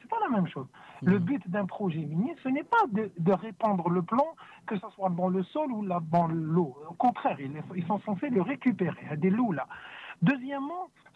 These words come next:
Speaker 1: ça, le plan, oui, c'est vrai, c'est tout, je, je suis parfaitement d'accord, c'est toxique, mais il faut savoir aussi que le pire plan n'est pas forcément celui qui est lié à l'activité minière. Il y a du plomb un peu partout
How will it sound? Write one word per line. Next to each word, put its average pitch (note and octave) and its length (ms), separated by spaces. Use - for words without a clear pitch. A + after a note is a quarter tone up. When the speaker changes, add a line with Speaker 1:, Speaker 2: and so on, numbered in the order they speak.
Speaker 1:
ça, F4 100
le G#3 160
plan, B3 340
oui, G3+ 280
c'est F3+ 80
vrai, D#3+ 240
c'est F3 140
tout, G#3 220
je, E3 180
je D#3 60
suis E3+ 160
parfaitement F3+ 520
d'accord, C#3+ 400
c'est F#3 120
toxique, - 420
mais G#3+ 160
il G3 60
faut G3 240
savoir D#3+ 300
aussi E3 240
que G#3 80
le G3 200
pire A3+ 360
plan B3 320
n'est G3 160
pas G#3+ 220
forcément B3+ 440
celui G#3 300
qui G#3 180
est F#3 40
lié F3+ 200
à B3+ 100
l'activité A#3 580
minière. E3+ 420
Il E3 80
y F3 40
a F#3 60
du D#3+ 140
plomb E3 280
un D#3+ 60
peu E3 160
partout D#4+ 480